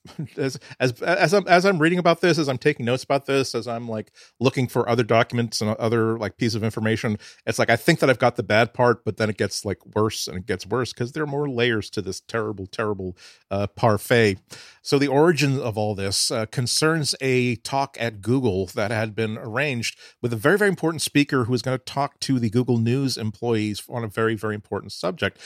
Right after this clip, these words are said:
Uh, the speaker's name is Tanmore Sundararajan. I hope I pronounced that name correction. If not, apologies. Uh, but she's the founder and director of a nonprofit civil rights organization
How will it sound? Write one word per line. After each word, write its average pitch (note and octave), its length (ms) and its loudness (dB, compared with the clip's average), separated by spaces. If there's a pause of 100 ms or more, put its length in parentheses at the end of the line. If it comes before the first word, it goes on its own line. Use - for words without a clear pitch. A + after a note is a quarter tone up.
(200)
Uh, C3 140 2
the A2 60 -8
speaker's C#3+ 440 -2
name B2+ 300 -2
is A2 340 -2
Tanmore A#2 440 2
Sundararajan. A#2 1080 -2 (280)
I G2 120 -4
hope G2+ 180 0
I G2 60 0
pronounced F#2+ 360 -4
that - 160 -4
name G2+ 160 -6
correction. A2 380 -8
If - 100 -10
not, G#2 260 -6
apologies. A2+ 640 -4 (300)
Uh, A#2 100 0
but A#2 140 2
she's C#3 240 -2
the B2 80 0
founder D3+ 400 0
and A#2+ 220 -2
director A2 600 2
of G#2+ 240 -2
a G#2+ 140 0
nonprofit C3 640 0
civil A#2+ 280 -2
rights A2+ 240 0
organization F#2+ 720 -4